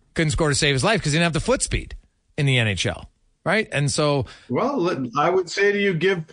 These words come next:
Speaker 2: give, you know, all I'm, all I'm asking you is this, and I don't care. Like, this isn't me. I'm, I, I barely know Raphael Lavoie, and I'm not waving the pom poms for the kid.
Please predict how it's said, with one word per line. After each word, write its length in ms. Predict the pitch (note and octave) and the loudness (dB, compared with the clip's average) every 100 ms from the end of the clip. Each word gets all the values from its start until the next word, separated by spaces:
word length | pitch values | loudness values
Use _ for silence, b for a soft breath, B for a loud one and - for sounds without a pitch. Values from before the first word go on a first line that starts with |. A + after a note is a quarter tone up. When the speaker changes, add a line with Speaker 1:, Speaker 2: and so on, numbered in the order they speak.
| B - | B -6
Speaker 2:
give, 360 | A#2+ G3 A3 - | 2 2 2 -4
you 640 | C3 - - - D#3 F#3 | -12 -12 -12 -10 -4 -2
know, 60 | - | 2
all 180 | A3+ C#4 | 2 4
I'm, 200 | B3+ A#3+ | 4 2
all 220 | G#3 D4 | 2 4
I'm 160 | D4 A3+ | 4 4
asking 480 | G3+ G#3+ - F#3+ E3+ | 4 2 0 0 2
you 80 | |
is 200 | C#3+ A#2+ | 2 2
this, 280 | A2 D3+ B2 | 2 0 0
and 100 | C#3+ | 0
I 100 | G3 | 2
don't 220 | D4 B3 | 2 0
care. 420 | - E3+ G3 F3 C#3+ | 0 2 2 0 0
Like, 200 | D3+ D#3 | -2 -2
this 200 | - B3+ | 0 0
isn't 400 | C4 B3 E3+ C#3 | 2 2 2 2
me. 220 | B2+ C#3+ D3 | 2 2 0
I'm, 200 | F#3 D3+ B B | -2 -6 B B
I, 340 | - G3 G#3 C#3 B2+ A#2+ - | -2 0 0 -6 -8 -14 -8
I 240 | G#2 F#3 G3 | -2 0 0
barely 440 | D3+ E3 F3 E3 | 2 2 4 2
know 260 | D3+ D#3 D3 | 2 2 2
Raphael 680 | B2 C3 C3 - C3+ B2+ A#2+ | 2 2 0 0 0 2 0
Lavoie, 420 | A2 A#2+ A#2 A2+ | 0 0 0 0
and 100 | A2 | 0
I'm 140 | C3 | 0
not 280 | D3+ C3+ A2+ A#2 A2 A2 - | 0 0 -2 -6 -8 -8 -8
waving 300 | B2+ C#3+ C#3 | 0 2 2
the 80 | A#2+ | 0
pom 300 | A2 C3 C#3 | 0 -2 0
poms 260 | B2 G2+ F#2+ | -2 -4 -4
for 140 | G#2 | -8
the 80 | E2+ | -8
kid. 320 | - F#2 D2 | -8 -8 -8